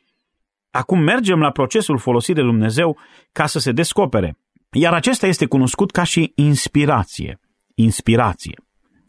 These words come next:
În doi Petru unu cu douăzeci spune: "Fiindcă mai întâi de toate să știți că nicio prorocie din Scriptură nu se tâlcuiește singură."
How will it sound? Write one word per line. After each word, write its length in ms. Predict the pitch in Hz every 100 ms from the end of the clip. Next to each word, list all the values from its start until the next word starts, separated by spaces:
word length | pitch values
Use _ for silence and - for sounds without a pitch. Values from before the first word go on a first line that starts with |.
| - - -
În 140 | 135 131
doi 180 | 131
Petru 300 | - 214 160
unu 140 | 135 127
cu 120 | 127
douăzeci 340 | 127 135 156
spune: 320 | 147 143 135 123 - -
"Fiindcă 300 | 151 147 156
mai 180 | 143
întâi 200 | 135 208
de 100 | 180
toate 260 | 160 190 170
să 140 | 135
știți 280 | 131 - 185
că 120 | -
nicio 320 | 135 208 - 165
prorocie 600 | 151 131 127 - 180 135 - - -
din 220 | 107 139
Scriptură 600 | 143 - 135 - 202 185
nu 240 | 135 160 214
se 180 | - 160
tâlcuiește 600 | 143 123 117 110 - 143
singură." 580 | - 185 117 90 78